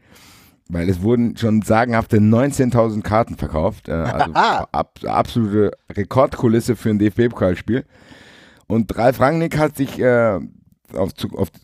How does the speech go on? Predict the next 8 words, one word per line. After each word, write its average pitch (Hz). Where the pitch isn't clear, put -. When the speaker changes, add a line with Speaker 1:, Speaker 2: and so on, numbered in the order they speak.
Speaker 1:
äh, 85
zu -
dieser 104
Tatsache 120
geäußert -
und, 92
äh, 87
hat -